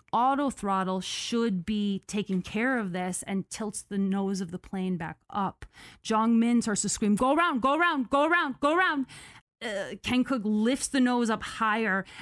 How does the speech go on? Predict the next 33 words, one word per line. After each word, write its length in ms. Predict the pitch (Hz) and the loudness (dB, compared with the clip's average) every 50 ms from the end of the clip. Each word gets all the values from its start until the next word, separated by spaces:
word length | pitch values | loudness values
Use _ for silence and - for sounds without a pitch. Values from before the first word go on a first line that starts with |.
| 190 - | -4 0
and 100 | 208 220 | 0 2
they're 80 | 214 208 | 2 0
coming 380 | - - - - 254 247 247 247 | -2 -4 -2 0 2 4 4 4
in. 140 | 247 233 214 | 4 2 2
The 80 | 190 196 | 2 2
runway 480 | 185 185 220 226 233 240 247 254 240 | 2 2 2 4 4 4 4 2 2
is 200 | 214 196 170 - | 0 0 -2 -2
right 640 | 180 175 170 180 185 190 220 220 214 220 240 - - - | -4 -4 -2 -2 0 0 2 2 2 0 0 -2 -2 -2
in 140 | 208 208 | -2 -2
front 280 | 185 - - 196 196 190 | -2 -2 -2 -2 -2 -2
of 100 | 185 165 | -2 -2
them, 140 | 185 180 185 | -2 -2 0
and 80 | 185 | -2
the 40 | 185 | -2
runway 440 | 180 196 208 214 214 208 214 202 190 | -2 -2 0 0 0 0 -2 -2 -2
is, 160 | 190 180 165 | -4 -4 -4
again, 260 | 196 170 202 190 185 180 | -6 -4 -2 -2 -2 0
lifted 420 | 180 185 196 202 - - 220 208 196 | 0 -2 -2 -4 -4 -4 -2 0 0
up 180 | 190 190 - - | 0 -2 -2 -4
out 200 | 175 180 185 185 | -2 -2 -2 -2
of 140 | 190 175 | -2 -4
the 80 | - 190 | -4 -4
water, 400 | 180 170 180 180 180 180 175 165 | -4 -2 0 0 0 -2 -2 -4
and 120 | 165 175 | -4 -4
there's 160 | 170 175 165 175 | -4 -6 -6 -6
a 80 | 165 | -4
seawall 720 | - - - - 208 208 202 190 180 170 165 160 165 165 160 | -4 -4 -4 -2 -2 -2 -2 -2 -2 -2 -4 -4 -4 -6 -6
right 240 | 170 175 180 185 | -4 -4 -2 -2
in 100 | - 196 | -2 -4
front 360 | 185 - - 196 180 180 170 - - | -4 -4 -4 -4 -4 -4 -4 -6 -8
of 240 | - 175 165 165 165 | -10 -10 -10 -10 -8
the 220 | 180 170 165 160 | -8 -8 -8 -8
runway. 600 | 165 170 170 165 165 165 - - 185 - 113 | -6 -6 -6 -6 -6 -6 -8 -10 -10 -10 -12